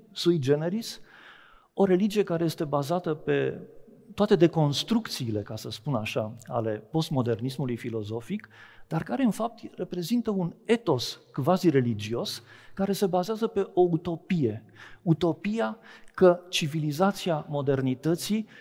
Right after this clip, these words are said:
este o civilizație profund, profund pernicioasă. Ea atacă natura, ea atacă omul, ea, prin intermediul capitalismului, distruge societatea, uh,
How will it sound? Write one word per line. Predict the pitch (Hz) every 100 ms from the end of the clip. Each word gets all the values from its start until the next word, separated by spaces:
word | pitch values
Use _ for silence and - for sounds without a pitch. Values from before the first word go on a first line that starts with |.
| -
este | 180 214 220
o |
civilizație | 196 170 151 147 135 180 190 - 185
profund, | - - 175 156 - - 240 240 170 107 - - - - - _
profund | 196 202 175 - - 233 277 202 120 - -
pernicioasă. | 185 165 156 151 - 156 - - 104 _ _ _ - _ - -
Ea | - 165
atacă | 151 190 185 170
natura, | 135 123 170 196 226 233 - - - - - _
ea | 156 160
atacă | 143 185 175 151 -
omul, | - 185 202 240 240 - - - - _ -
ea, | 156 175 180 160 - - - - - _ - _
prin | 185 180
intermediul | 175 160 156 170 190
capitalismului, | 175 160 160 143 143 185 - 160 143 131 120 135
distruge | 156 139 - 202 220 147
societatea, | 135 131 135 113 147 175 226 269 - - - - - - - _ _
uh, | 165 170 165 160